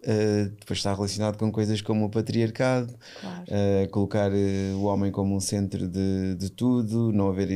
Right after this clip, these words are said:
Speaker 1: eh, oportunidade, igualdade de oportunidades, eh, em tudo para, ehm,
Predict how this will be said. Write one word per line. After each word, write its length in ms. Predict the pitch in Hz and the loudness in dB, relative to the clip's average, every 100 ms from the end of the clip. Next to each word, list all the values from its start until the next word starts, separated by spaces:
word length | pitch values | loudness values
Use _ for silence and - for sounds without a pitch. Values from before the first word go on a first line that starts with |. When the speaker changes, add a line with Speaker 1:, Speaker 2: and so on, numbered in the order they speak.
| 95 | -2
Speaker 1:
eh, 320 | 82 92 90 | -2 -2 0
oportunidade, 640 | 90 - - 92 92 90 85 _ - - | -2 -4 0 2 2 0 -4 _ -20 -6
igualdade 460 | 90 90 87 92 90 | -2 0 0 0 0
de 60 | |
oportunidades, 640 | 90 - 92 90 87 - 87 | -2 -2 -2 -2 -4 -8 -6
eh, 320 | 87 87 80 | -4 -2 0
em 80 | 95 | -2
tudo 320 | 90 101 87 - - | 0 0 0 -6 -6
para, 400 | 92 90 87 90 _ _ _ | -4 -4 -6 -12 _ _ _
ehm, 340 | 87 90 87 | -4 0 0